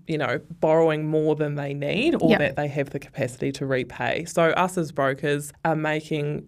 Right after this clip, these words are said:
Speaker 1: you know, reasonable inquiries around the client's finan-, financial situation
Speaker 2: Yep.
Speaker 1: and ensuring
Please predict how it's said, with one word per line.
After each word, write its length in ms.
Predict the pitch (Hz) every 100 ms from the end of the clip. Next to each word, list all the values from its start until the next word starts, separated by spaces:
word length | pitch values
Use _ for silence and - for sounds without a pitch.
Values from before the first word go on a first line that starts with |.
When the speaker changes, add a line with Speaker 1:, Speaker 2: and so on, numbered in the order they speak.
| -
Speaker 1:
you 100 | 165
know, 240 | 147 117 82
reasonable 1000 | - 160 160 170 170 170 165 147 147 147 -
inquiries 800 | 151 143 143 139 139 135 123 156
around 460 | 147 143 143 143 147
the 80 | 151
client's 420 | 151 147 147 147
finan-, 420 | 151 147 143 - - -
financial 480 | - 147 151 - 147
situation 800 | - - 151 131 - 180 302 311
Speaker 2:
Yep. 220 | 294 311
Speaker 1:
and 120 | - 160
ensuring 920 | 156 - - 156 160 143 113 247